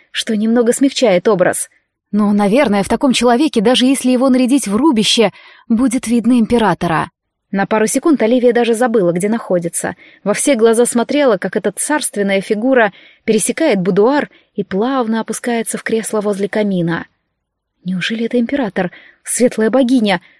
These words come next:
Она видит самого императора.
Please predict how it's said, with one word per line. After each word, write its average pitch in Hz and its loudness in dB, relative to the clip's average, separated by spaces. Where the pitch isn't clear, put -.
Она 202 -4
видит 208 -2
самого 202 -2
императора. 226 -4